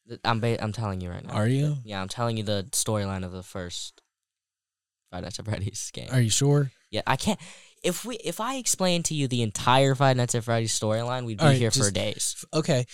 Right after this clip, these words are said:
Speaker 2: so just give me a roundabout, "Dad, you're an idiot. Why don't you
Speaker 1: <laughs>
Speaker 2: know about this?"
Speaker 1: Okay.
Speaker 2: explanation.
Speaker 1: So,
Speaker 2: For the, for the
Speaker 1: in the
Speaker 2: people
Speaker 1: first
Speaker 2: that may
Speaker 1: game
Speaker 2: feel my, the way I feel right now is, "Well, I think I have heard of this before.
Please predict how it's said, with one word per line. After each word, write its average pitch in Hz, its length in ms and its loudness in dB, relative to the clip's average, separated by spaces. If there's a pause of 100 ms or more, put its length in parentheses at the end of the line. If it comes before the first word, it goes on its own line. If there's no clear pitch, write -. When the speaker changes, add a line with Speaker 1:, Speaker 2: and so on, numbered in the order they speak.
(140)
Speaker 2:
so - 140 2
just 185 240 2
give 185 120 6
me 175 140 6
a 143 80 6
roundabout, 143 760 8 (440)
"Dad, 135 320 6
you're 123 180 4
an 120 60 4
idiot. 139 480 4
Why 117 180 8
don't 139 220 10
you 131 100 8
Speaker 1:
<laughs> 127 80 10
Speaker 2:
know 127 140 12
about 123 320 8
this?" 120 280 6
Speaker 1:
Okay. 120 100 2
Speaker 2:
explanation. 110 800 4
Speaker 1:
So, 123 420 4 (460)
Speaker 2:
For 135 140 4
the, 131 220 6
for 165 160 4
the 156 140 4
Speaker 1:
in 196 120 8
the 202 60 8
Speaker 2:
people 180 120 8
Speaker 1:
first 135 220 8
Speaker 2:
that 139 120 6
may 143 200 8
Speaker 1:
game 107 100 4
Speaker 2:
feel 147 180 8
my, 143 480 6 (160)
the 143 100 2
way 139 220 6
I 156 180 8
feel 131 280 4
right 113 240 2
now 107 280 0
is, 107 240 -2 (100)
"Well, 117 380 0
I 113 140 2
think 151 260 -2
I 135 100 6
have 110 180 2
heard 104 200 0
of 95 120 -4
this 104 240 2
before. 110 560 6